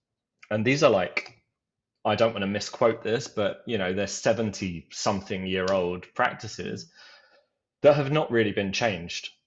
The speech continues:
And so I guess for your audience, a drum line is a baited hook.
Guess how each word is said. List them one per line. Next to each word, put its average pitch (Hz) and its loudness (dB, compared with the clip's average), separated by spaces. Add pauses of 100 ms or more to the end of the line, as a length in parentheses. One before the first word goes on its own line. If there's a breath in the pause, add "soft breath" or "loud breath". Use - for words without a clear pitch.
(160)
And 104 -2
so 104 2
I 113 2
guess 113 4
for 117 -4
your 98 0
audience, 110 -2
a 104 -6
drum 120 0
line 92 -2
is 92 -6
a 90 -2 (140)
baited 107 -2
hook. - -10